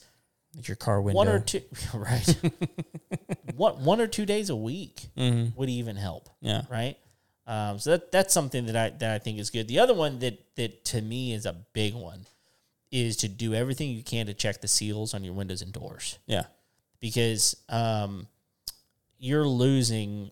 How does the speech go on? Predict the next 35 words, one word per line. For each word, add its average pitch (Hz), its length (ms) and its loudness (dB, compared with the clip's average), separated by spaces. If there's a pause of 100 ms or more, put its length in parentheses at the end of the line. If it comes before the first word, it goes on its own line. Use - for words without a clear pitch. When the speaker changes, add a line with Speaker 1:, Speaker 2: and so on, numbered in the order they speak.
(160)
Speaker 2:
air, 107 380 0
because 110 360 -6 (140)
whenever 151 300 -2
your 190 180 0
air 131 180 -2
conditioner 107 420 -4
comes 107 280 -4
on, 98 320 0 (440)
I 127 60 0
don't 147 100 2
know 123 60 2
if 110 140 0
you've 104 100 0
noticed, 104 460 0
like, 98 240 -4 (320)
if - 180 -14
your 160 80 2
door's 123 360 0
almost 117 520 -2
closed, 131 480 2 (260)
<laughs> - 40 -20
it 139 100 -10
slams 113 540 2
Speaker 1:
Sp- - 80 8
Speaker 2:
closed, 113 420 4 (120)
Speaker 1:
<laughs> 120 140 2
Speaker 2:
right? 135 320 4
Because 123 380 0
it 131 100 0
is 110 120 0 (140)
pulling 147 640 -2 (160)
every 139 380 0
amount 110 420 0
of 98 140 -4 (100)
air 104 460 -2